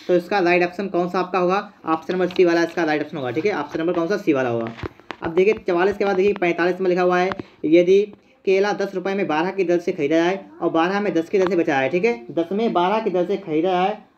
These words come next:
और बारह में दस की दर से बेचा जाए तो लाभ परसेंट कितना होगा? बिल्कुल सिंपल तरीका बताऊंगा, देखिएगा आप लोग, इसमें कोई लिखने की जरूरत नहीं है। दस में कितने खरीदे? बारह खरीदे। और बारह में कितने बेच रहा है? दस बेच रहा है। बिल्कुल सिंपल तरीका, आपको इसकी गुणा इसमें कर दें, इसकी गुणा इसमें कर दें, कैंची गुणा कर लेनी है।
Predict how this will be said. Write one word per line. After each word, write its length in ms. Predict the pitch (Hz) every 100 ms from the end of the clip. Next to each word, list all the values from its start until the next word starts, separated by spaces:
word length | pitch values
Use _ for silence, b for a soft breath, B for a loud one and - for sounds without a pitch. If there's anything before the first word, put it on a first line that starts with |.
| -
और 200 | 165 190
बारह 360 | 151 160 190 202
में 240 | 180 196
दस 160 | 160 156
की 80 | 208
दर 140 | 190
से 100 | 196
बेचा 280 | 175 170 208
जाए 160 | 190 196
तो 100 | 180
लाभ 240 | 160 190
परसेंट 340 | 175 165 180 175
कितना 200 | 170 170
होगा? 300 | 143 127 123 B B 139
बिल्कुल 280 | 185 208
सिंपल 280 | 220 185 196
तरीका 200 | 190 196
बताऊंगा, 300 | 185 185 190 196 B B -
देखिएगा 340 | 175 190 190
आप 140 | 185 180
लोग, 220 | 196 196 B 175
इसमें 220 | 180 214
कोई 100 | 190
लिखने 200 | 170 202
की 40 |
जरूरत 160 | 185 175
नहीं 100 | 151
है। 100 | 127
दस 180 | 160 190
में 160 | 208
कितने 220 | 208 202 196
खरीदे? 220 | 196 202
बारह 240 | 160 165
खरीदे। 340 | 170 175 190 208 B B
और 160 | 180 180
बारह 240 | 160 175 196
में 100 | 185
कितने 200 | 185 190
बेच 140 | 180
रहा 120 | 202
है? 120 | 190
दस 140 | 170 170
बेच 180 | 147 131
रहा 120 | 127
है। 200 | 120 117 b b b
बिल्कुल 300 | 160 220 240
सिंपल 240 | 233 214 220
तरीका, 220 | 220 220
आपको 240 | 220 226
इसकी 220 | 196 - 214
गुणा 140 | 208
इसमें 220 | 180 208
कर 80 | 202
दें, 80 | 208
इसकी 140 | 180
गुणा 140 | 196 180
इसमें 200 | 180 143
कर 80 |
दें, 140 | 127 170
कैंची 260 | 185 180 196
गुणा 140 | 196
कर 100 | 190
लेनी 180 | 196
है। 120 | 147